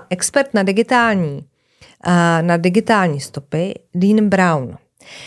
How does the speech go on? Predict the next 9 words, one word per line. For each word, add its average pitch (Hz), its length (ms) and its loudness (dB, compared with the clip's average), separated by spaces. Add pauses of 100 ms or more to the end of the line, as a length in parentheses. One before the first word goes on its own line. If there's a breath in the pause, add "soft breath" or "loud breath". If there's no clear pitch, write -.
(200 loud breath)
Ten 330 200 0
se 339 140 -2
prohrabával 214 1400 0 (180)
teda 220 540 2 (160)
počítačema 202 680 -2
Toma 131 520 -4 (960 loud breath)
a 202 420 2
v - 160 -20
podstatě 285 600 0